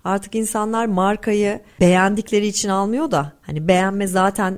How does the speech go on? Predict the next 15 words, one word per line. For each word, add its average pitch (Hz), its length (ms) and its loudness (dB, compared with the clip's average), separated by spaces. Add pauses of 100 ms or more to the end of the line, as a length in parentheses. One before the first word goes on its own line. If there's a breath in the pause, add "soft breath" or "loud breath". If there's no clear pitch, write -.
(140)
zorunlu 185 480 2
bir 196 60 -2
şey - 180 -2
gibi 151 260 -6
düşünüyor 139 380 -8
onu. 160 140 -8
Yani 160 180 -6
beğenmezse 185 440 0
zaten 170 340 -2
bakmıyor - 360 -8
bile. 262 220 -10
Ama 285 200 -2 (340)
içindeki 247 540 -2
hikaye 233 460 2
nedir? 220 440 2